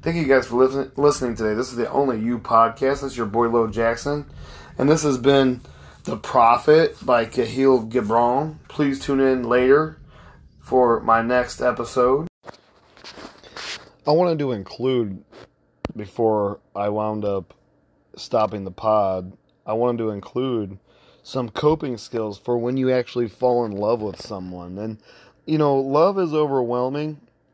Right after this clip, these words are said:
I, and I'm only including love because in the book, The Prophet, it talked about love, marriage,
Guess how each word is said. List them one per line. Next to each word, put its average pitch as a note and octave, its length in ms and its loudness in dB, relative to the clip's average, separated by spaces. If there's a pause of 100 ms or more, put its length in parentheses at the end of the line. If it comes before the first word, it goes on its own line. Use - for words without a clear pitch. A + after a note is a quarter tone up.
(160)
I, A#2 140 -2
and A#2+ 180 -2
I'm C#3 180 0
only E3 240 0
including C#3+ 460 -6
love A#2+ 340 -2
because A2+ 760 -4
in B2+ 140 -4
the B2 60 -2
book, A#2 300 -2
The G2+ 80 -14
Prophet, A2 500 -4
it G#2 120 -8
talked G#2 240 -6
about G2+ 260 -4
love, G2+ 400 -4
marriage, G2+ 640 -8